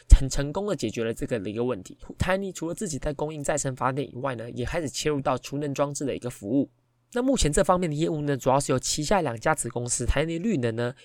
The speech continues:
以及能源科技联手打，组成的一个国家队。去年的时候宣布呢，在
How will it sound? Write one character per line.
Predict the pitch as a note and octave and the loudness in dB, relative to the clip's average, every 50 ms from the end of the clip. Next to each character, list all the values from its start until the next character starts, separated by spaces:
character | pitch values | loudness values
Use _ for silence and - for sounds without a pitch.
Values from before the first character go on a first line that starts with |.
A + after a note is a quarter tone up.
| _ | _
以 | _ A#2+ | _ -8
及 | - - A#2+ B2 B2+ - - - - _ _ _ | -2 0 0 0 0 -2 -8 -20 -20 _ _ _
能 | _ C3 C3+ D3+ F#3+ G3+ | _ 0 0 2 2 2
源 | F3+ C#3+ C3+ C#3 | 2 2 2 0
科 | C#3 - - D#3+ E3 | 0 2 4 2 4
技 | - - F3 C3+ A#2+ - | 2 2 0 -2 -2 0
联 | - C3 D#3+ E3+ | 0 0 0 2
手 | D#3+ D#3+ D3+ | 2 0 0
打， | - B2 - | 0 -2 -2
组 | - - A#2 | -2 -2 -2
成 | A2 - B2 A#2 | -2 -2 -2 0
的 | B2+ | 0
一 | |
个 | B2+ C3+ | 0 0
国 | A#2+ - C3 C3 | 0 0 -2 0
家 | - D#3+ D3+ D#3+ | 2 2 2 4
队。 | - F3+ - - - _ _ | 2 2 0 0 -2 _ _
去 | _ - - C4 A#3 | _ 0 0 0 2
年 | F3 D3+ C#3+ | 2 0 0
的 | C#3+ C3+ | 0 0
时 | - D#3 | 0 0
候 | D3+ C#3+ | 0 2
宣 | D3 D3+ D3+ D3+ | 2 0 0 0
布 | D#3 D#3 | -2 -2
呢， | C#3+ C3+ C3+ | 0 0 2
在 | B2+ - - C3 A#2+ | 4 4 6 6 4